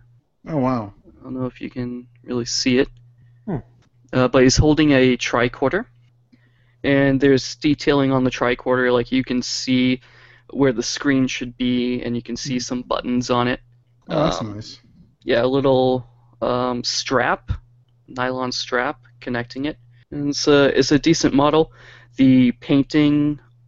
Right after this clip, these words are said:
Speaker 2: on it is very well done. Uh, in contrast, uh, well, there is some,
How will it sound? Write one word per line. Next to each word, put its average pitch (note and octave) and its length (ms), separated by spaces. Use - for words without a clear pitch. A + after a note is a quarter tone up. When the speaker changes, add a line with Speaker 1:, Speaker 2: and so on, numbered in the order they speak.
Speaker 2:
on C#3 240
it D#3 180
is C3 380
very C3 240
well B2 260
done. C3+ 540
Uh, - 340
in C3+ 200
contrast, C3 880
uh, G3+ 180
well, E3 280
there D#3 200
is F3 100
some, F3 280